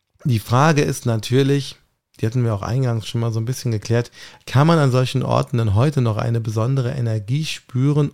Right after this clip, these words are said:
Und natürlich die große Frage, was sagt die Wissenschaft dazu?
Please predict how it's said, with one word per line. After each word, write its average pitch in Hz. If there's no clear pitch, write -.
Und 180
natürlich 131
die 113
große 117
Frage, 107
was 101
sagt 98
die 101
Wissenschaft -
dazu? -